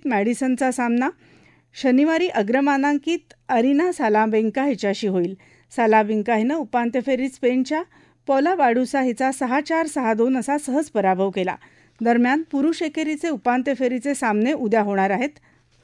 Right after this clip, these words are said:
एकोणीस वर्षांखालच्या महिला क्रिकेट टी ट्वेंटी विश्वचषक स्पर्धेत आज क्वालालंपूर इथं झालेल्या सामन्यात भारतानं श्रीलंकेवर सात गडी राखून विजय मिळवला. सुरुवातीला श्रीलंकेनं नाणेफेक जिंकून प्रथम क्षेत्ररक्षण करायचा निर्णय घेतला.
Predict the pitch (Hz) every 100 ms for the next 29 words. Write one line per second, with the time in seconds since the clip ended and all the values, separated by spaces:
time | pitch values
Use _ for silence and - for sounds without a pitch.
0 | _ _ _ 277 285 339 381 370 294 247
1 | 294 285 294 294 311 302 262 220 269 339
2 | 285 247 285 294 - 262 240 302 294 330
3 | 330 247 - 254 247 240 240 - 226 214
4 | 269 - 247 - 247 208 240 277 320 302
5 | 339 320 - 285 240 214 233 220 226 208
6 | 214 269 - _ _ _ _ _ 226 240
7 | 262 294 294 339 311 240 233 233 247 277
8 | - 262 285 247 233 240 226 - 294 269
9 | 196 202 185 185 175 180 - _ _ _
10 | - 285 285 330 349 370 359 285 254 247
11 | 247 269 311 254 208 240 311 247 247 233
12 | 269 294 269 226 302 339 - 220 240 262
13 | 262 285 320 294 220 214 254 294 220 202
14 | 190 185 190